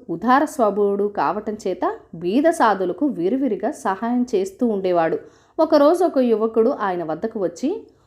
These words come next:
"బాబూ, నేను చాలా కష్టంలో ఉన్నాను. నా తల్లిని చెల్లెళ్లను నేనే పోషించాలి. ఎక్కడా పని దొరకలేదు. చిన్న పని ఇచ్చి నన్ను కాపాడండి"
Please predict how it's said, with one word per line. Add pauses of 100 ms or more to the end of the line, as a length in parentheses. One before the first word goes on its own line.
(180)
"బాబూ, (400)
నేను
చాలా
కష్టంలో
ఉన్నాను. (340)
నా
తల్లిని
చెల్లెళ్లను
నేనే
పోషించాలి. (400)
ఎక్కడా
పని
దొరకలేదు. (460)
చిన్న
పని
ఇచ్చి
నన్ను
కాపాడండి"